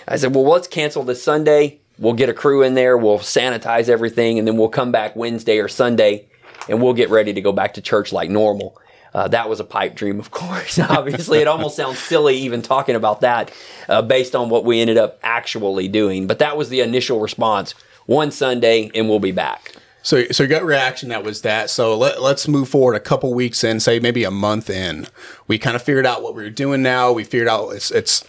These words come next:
Speaker 2: this is a serious thing. We're not gonna be able to, you know, sanitize our way out of this necessarily. So once you kind of figured that out, what was your reaction from there? What was your moving forward into the, the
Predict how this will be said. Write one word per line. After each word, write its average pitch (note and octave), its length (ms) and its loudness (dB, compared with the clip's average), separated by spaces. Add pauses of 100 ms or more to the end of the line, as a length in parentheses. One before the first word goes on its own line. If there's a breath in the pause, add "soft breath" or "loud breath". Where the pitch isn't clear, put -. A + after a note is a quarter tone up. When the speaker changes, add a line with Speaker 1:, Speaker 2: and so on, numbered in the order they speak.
Speaker 2:
this G#2+ 180 -2
is G2 100 -4
a G2 60 -2
serious A#2 540 2
thing. B2 320 2
We're A2 120 -2
not G#2+ 140 -2
gonna A2+ 120 -4
be A2 80 4
able G#2 100 4
to, G2+ 140 2
you F2+ 40 -2
know, F2+ 260 -2 (340 loud breath)
sanitize A#2+ 500 -2
our A#2 80 -4
way A2+ 100 -2
out A2+ 100 0
of A2 40 -4
this A2+ 160 -6
necessarily. A#2 880 0 (400 loud breath)
So B2+ 160 2
once C#3 320 0
you C3+ 320 2 (100)
kind C#3+ 180 0
of A#2+ 80 -6
figured C3 260 2
that A#2 120 2
out, B2 240 0
what A#2 140 0
was B2 160 -2
your A#2+ 80 0
reaction A2+ 440 0
from G2 180 -8
there? G#2 180 2
What A2 160 2
was B2 160 2
your A#2 80 2
moving A2 300 0
forward G#2+ 580 2
into G#2+ 440 -2
the, F2+ 300 -8
the E2 240 -8